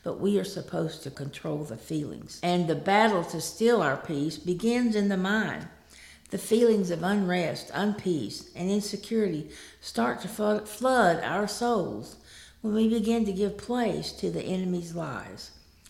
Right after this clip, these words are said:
He bombards us with wrong thoughts, such as, "What if?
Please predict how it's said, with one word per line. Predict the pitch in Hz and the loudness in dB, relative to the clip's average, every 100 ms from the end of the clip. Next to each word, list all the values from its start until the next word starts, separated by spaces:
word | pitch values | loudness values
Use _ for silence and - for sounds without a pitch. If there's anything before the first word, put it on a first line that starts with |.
| - - - | -20 -20 -8
He | 226 214 | -2 0
bombards | 180 180 185 175 190 185 156 | 2 2 2 4 4 4 0
us | 135 139 - | -4 -4 -6
with | 135 151 | -10 -6
wrong | 165 160 151 | -4 -4 -6
thoughts, | 147 165 - - - - - - - - - _ - - - - - - | -8 -10 -10 -10 -14 -18 -18 -20 -20 -20 -20 _ -20 -20 -20 -20 -20 -12
such | - 202 190 185 | -2 0 0 -2
as, | 139 127 - | -2 -4 -4
"What | 185 190 180 | 0 2 2
if? | 147 - - | 0 -4 -12